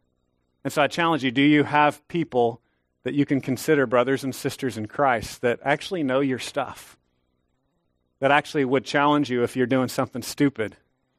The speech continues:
that would pray for you if you're hurting, that would cry with you when your heart is broken? Do, do you have any people like that in your life? I challenge you that that's part of what baptism means, is, is joining the family of God, being connected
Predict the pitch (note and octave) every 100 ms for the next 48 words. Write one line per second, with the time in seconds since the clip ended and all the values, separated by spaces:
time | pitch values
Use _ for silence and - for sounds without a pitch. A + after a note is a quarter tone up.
0 | _ C3+ C#3+ A#2+ - D3+ C#3 - C#3 A2+
1 | A2+ A2 A#2+ - C3 B2+ A2 G2+ - C3
2 | B2 - D3+ C3 C#3 C3 - A2+ A2 G#2
3 | _ _ _ C3 A#2+ A2 A#2+ A2 G2+ G#2+
4 | G2+ F#2+ - _ _ _ _ _ D3+ D3
5 | B2+ A#2 C3 D3+ D3+ D#3 D#3 D3 B2+ C3
6 | C#3+ C#3 C3+ A#2+ A2+ A#2+ D3+ - - _
7 | _ _ _ _ - C3+ - E3 E3+ C3+
8 | A#2+ D3 D3+ - - E3 D3 B2+ A#2 B2+
9 | - C3+ A#2 A#2 C3 C3 A2 A2 G#2+ _
10 | _ B2 A2 A2 B2 B2+ B2 A#2 - -
11 | B2+ C3+ C#3 B2 A2+ A#2+ A#2+ A2 G2+ B2
12 | B2+ - B2 A#2 C3+ C#3 - A2+ A2